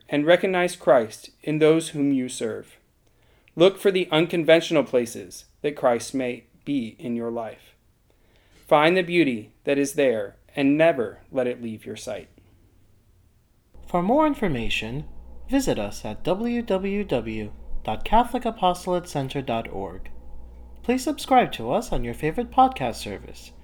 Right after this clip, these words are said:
Speaker 2: including iTunes, Stitcher, and Google Play Store. Leave a review so that others may find and subscribe as well.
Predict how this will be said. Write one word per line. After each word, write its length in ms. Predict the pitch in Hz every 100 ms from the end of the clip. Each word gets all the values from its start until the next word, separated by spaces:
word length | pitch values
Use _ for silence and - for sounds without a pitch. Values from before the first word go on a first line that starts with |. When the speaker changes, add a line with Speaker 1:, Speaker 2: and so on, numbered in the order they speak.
| - -
Speaker 2:
including 440 | 131 123 131 120 110
iTunes, 720 | 120 131 - 202 262 - - - -
Stitcher, 640 | - 135 - 123 120 147 - -
and 160 | 226 196
Google 280 | 139 175
Play 180 | 180 -
Store. 400 | - - 87 - - - - - - - - - -
Leave 180 | 226 269
a 80 |
review 420 | 285 285 120 104 151
so 140 | 202
that 160 | 214 294
others 320 | 269 127 117
may 140 | 113
find 280 | - 117 131
and 120 | 180
subscribe 440 | 190 - - 107 170
as 140 | 175
well. 320 | 131 87 -